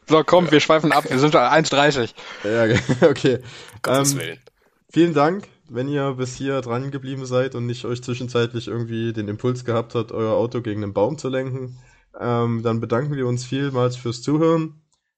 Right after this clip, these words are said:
Speaker 3: freuen uns auf die nächste Woche und, äh, bleibt gesund, vermeidet Corona, nicht so wie Chris.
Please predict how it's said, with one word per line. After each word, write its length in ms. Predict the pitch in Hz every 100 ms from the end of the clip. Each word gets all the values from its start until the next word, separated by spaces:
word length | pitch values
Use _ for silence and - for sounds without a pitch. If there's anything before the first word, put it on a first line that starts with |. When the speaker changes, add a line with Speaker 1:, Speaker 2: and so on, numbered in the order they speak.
| _ _
Speaker 3:
freuen 320 | - 123 139
uns 180 | 131 127
auf 140 | 127
die 100 | 127
nächste 400 | 117 123 123 131
Woche 440 | 120 123 123 123 120
und, 520 | 92 104 107 107 104 -
äh, 380 | 104 101 101
bleibt 300 | 101 107 127
gesund, 440 | - - 135 151 - -
vermeidet 460 | 117 107 110 117 113
Corona, 500 | 110 117 143 143 123
nicht 160 | 120 -
so 160 | 110
wie 100 | 107
Chris. 360 | - 151 -